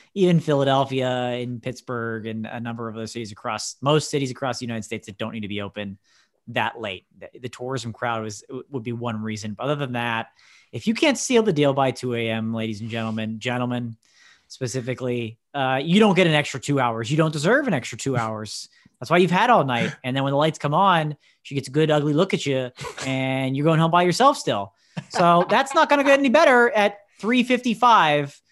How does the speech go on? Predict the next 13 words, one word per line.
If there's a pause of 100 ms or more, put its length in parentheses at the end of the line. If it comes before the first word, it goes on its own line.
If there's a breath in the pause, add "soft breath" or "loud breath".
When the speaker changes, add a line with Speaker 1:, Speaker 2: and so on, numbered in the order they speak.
(380)
Speaker 1:
than
it
is (200)
right
now
at
one
fifty-five.
So
nobody
needs
that. (480 soft breath)
There's